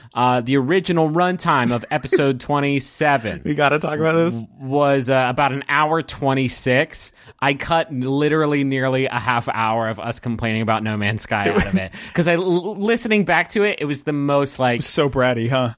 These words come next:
Speaker 1: It was the brattiest shit
Speaker 2: <laughs>
Speaker 1: basically fucking ever.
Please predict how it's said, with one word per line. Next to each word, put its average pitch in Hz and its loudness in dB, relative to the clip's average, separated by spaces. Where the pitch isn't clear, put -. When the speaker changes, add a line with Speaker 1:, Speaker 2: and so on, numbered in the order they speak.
Speaker 1:
It 208 2
was 233 0
the 226 2
brattiest 180 2
shit 170 2
Speaker 2:
<laughs> - -10
Speaker 1:
basically 135 0
fucking 123 -2
ever. 101 -6